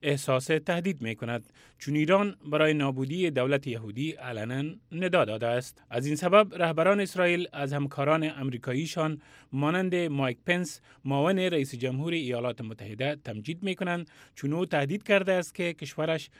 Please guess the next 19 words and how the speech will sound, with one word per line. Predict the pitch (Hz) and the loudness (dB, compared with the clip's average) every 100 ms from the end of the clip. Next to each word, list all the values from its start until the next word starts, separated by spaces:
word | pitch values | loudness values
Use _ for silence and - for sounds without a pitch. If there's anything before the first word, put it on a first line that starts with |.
| - - | -20 -6
از | 135 135 | -2 0
معامله | 135 131 135 147 165 156 | 0 0 2 2 2 -2
چندین | 151 123 123 | -4 -4 -4
جانبه‌ای | 123 117 117 143 156 | -4 -4 0 2 2
که | 151 160 151 | 0 -4 -2
برنامه | 123 117 113 131 127 | -2 -4 -4 -4 -4
هسته‌ای | 113 107 113 107 | -6 -12 -12 -12
ایران | 95 98 131 180 | -10 -6 -2 0
را | 180 170 170 - - - | 2 0 -2 -12 -18 -2
برای | 139 139 | 2 2
بیشتر | 127 123 - 160 143 | 2 -2 0 2 2
از | 110 | 0
یک | 98 151 180 | 0 2 2
دهه | 151 147 139 | 0 -2 -4
منجمد | 120 110 104 101 151 | -6 -8 -8 -6 -4
می‌سازد، | 165 165 165 151 151 151 - | -6 -6 -4 0 -2 -4 -4
خارج | 160 165 156 | 0 2 0
خواهد | - 117 117 - | -4 -6 -6 -4
شد. | 123 | -8